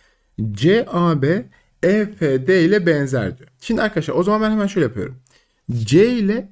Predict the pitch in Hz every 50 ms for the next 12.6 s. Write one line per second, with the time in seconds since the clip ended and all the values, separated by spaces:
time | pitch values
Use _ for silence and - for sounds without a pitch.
0 | _ - 180 185 185 175 180 180 - - 147 113 - - 104 90 92 - - 127
1 | 120 - 147 135 123 123 143 147 151 160 170 170 202 190 165 160 - 147 139 131
2 | - 117 123 160 175 175 190 185 185 190 190 196 196 - - _ _ _ _ _
3 | - 151 160 160 156 165 170 175 185 160 120 127 - - 165 170 170 - 143 135
4 | 123 110 98 95 92 95 - _ _ _ _ _ _ _ _ - - - - _
5 | _ - 165 185 214 226 220 208 196 214 214 214 220 - - _ _ _ - 190
6 | 175 165 160 160 156 - 156 127 117 - 104 - 92 - - _ _ _ _ _
7 | _ _ _ 131 135 143 151 151 165 165 170 196 175 156 165 - 139 117 117 120
8 | 143 160 170 165 175 175 165 170 180 190 - - _ _ _ _ - 170 165 160
9 | 156 147 151 143 131 127 131 123 131 156 160 - - - _ _ _ - 131 135
10 | 135 127 113 104 98 92 92 - - _ _ _ _ _ _ _ - 120 120 117
11 | 131 180 208 214 214 208 190 196 202 208 247 247 202 160 139 135 156 156 156 143
12 | 147 143 147 151 127 110 - - - - -